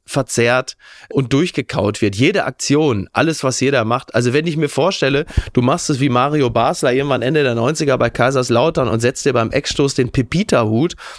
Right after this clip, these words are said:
von so einem Opa auf, der am Rande da sitzt und sich das Spiel anguckt, was ja einfach nur per se witzig ist, da weißt du heute echt nicht mehr, was daraus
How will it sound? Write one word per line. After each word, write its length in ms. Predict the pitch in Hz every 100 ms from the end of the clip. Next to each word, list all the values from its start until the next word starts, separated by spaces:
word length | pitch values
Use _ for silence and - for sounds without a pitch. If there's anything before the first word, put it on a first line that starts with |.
| - -
von 180 | 151 139
so 100 | 139
einem 180 | 143
Opa 380 | 143 196 160 123
auf, 280 | 95 120 135
der 200 | 131 -
am 120 | 120
Rande 340 | 107 113 160 139
da 260 | 120 131 - - -
sitzt 300 | 123 170 -
und 60 | 139
sich 100 | 139
das 160 | 131
Spiel 260 | - 185 208
anguckt, 280 | 120 131 123
was 140 | 123
ja 100 | 123
einfach 200 | 135 139
nur 160 | 143 127
per 160 | 139 113
se 240 | 135 113
witzig 400 | - - 113 98
ist, 260 | 113 - - - - - - _ _ -
da 120 | -
weißt 260 | 139 -
du 120 | 180 131
heute 300 | 151 - -
echt 240 | 170 -
nicht 200 | 196 -
mehr, 360 | 165 160 208 - - - -
was 260 | 143 -
daraus 600 | - 117 101 123 196 -